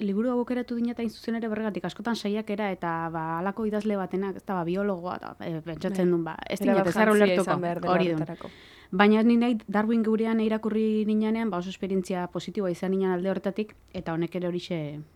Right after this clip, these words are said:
Speaker 1: horixe esaten din, beraz
Speaker 2: Mhm.
Speaker 1: irakurriko dinagu
Speaker 2: Bota.
Speaker 1: zer dion. "Oso gustura irakurri dut Kepa Altonagaren liburua. Gaia es-, gaia espezializatu xamarra bada ere, aportatzen dituen ereduak eta adibideak kasu batzuetan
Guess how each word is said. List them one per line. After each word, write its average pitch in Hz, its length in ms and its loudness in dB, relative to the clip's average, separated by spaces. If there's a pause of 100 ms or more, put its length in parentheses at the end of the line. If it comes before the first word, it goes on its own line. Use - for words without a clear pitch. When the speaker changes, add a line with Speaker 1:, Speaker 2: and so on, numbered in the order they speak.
(140)
Speaker 1:
horixe 170 280 -4
esaten 160 300 -4
din, 160 160 0
beraz 160 180 -2
Speaker 2:
Mhm. - 80 -6
Speaker 1:
irakurriko 170 400 -6
dinagu 147 280 -2
Speaker 2:
Bota. 240 120 -2
Speaker 1:
zer 151 120 -6
dion. 156 240 -4 (960)
"Oso 240 180 -2
gustura 247 380 2
irakurri 208 360 2
dut 214 180 -2
Kepa 190 260 -2
Altonagaren 165 580 0
liburua. 156 440 0 (400)
Gaia 240 440 -2
es-, - 200 -8 (240)
gaia 208 280 2
espezializatu 202 720 -2
xamarra 170 420 0
bada 156 280 -2
ere, 214 240 -2 (320)
aportatzen 190 580 0
dituen 180 320 2
ereduak 170 420 -2
eta 165 120 -6
adibideak 175 480 -2 (120)
kasu 170 260 -6
batzuetan 170 560 -2